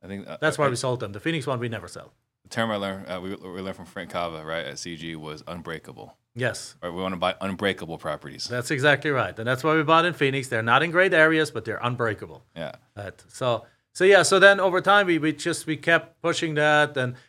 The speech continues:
Speaker 2: and then from there, we transitioned. We said, like, "Well, if we can't have a portfolio of Phoenix, houses in Phoenix that we never see, and a portfolio of houses in Cleveland, and a portfolio of houses in Omaha, Nebraska that we never see, then why don't we take a step up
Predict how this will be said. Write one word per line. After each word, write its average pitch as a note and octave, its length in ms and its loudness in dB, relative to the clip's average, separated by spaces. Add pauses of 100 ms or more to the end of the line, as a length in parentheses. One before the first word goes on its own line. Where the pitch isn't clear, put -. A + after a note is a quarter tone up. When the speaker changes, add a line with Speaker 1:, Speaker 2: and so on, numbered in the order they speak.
Speaker 2:
and C#3+ 140 0
then E3+ 140 6
from D#3+ 260 -4
there, F#3 260 2
we E3+ 120 -2
transitioned. D#3+ 560 -4
We C#3 80 -6
said, C#3+ 180 -4
like, C3+ 160 -2
"Well, C#3 140 0
if C3+ 100 -4
we D#3 80 -6
can't G#3+ 180 -2
have G3 140 0
a D#3 60 -6
portfolio D#3+ 480 -4
of B2+ 80 -8
Phoenix, E3 320 -6
houses C#3+ 400 -6
in A2 80 -14
Phoenix D#3+ 300 -6
that A#2 120 -8
we A#2+ 80 -6
never G#2+ 220 -8
see, B2 280 -10 (220)
and D3 100 -2
a D#3 40 -4
portfolio E3 420 -2
of C3 60 -6
houses D3 320 -2
in B2+ 100 -10
Cleveland, C#3 440 -4
and C3 120 -10
a - 20 -12
portfolio C#3 420 -6
of C3+ 40 -2
houses C3 260 -6
in B2 80 -8
Omaha, C#3 280 -4
Nebraska D#3 420 -2
that B2+ 140 -4
we A#2+ 100 -6
never A#2 220 -4
see, B2 360 -8 (380)
then D3+ 1120 0 (240)
why D3 140 2
don't E3 120 -4
we D3+ 80 -6
take D3+ 220 -6
a B2+ 40 -10
step B2 380 -8
up E3 300 -2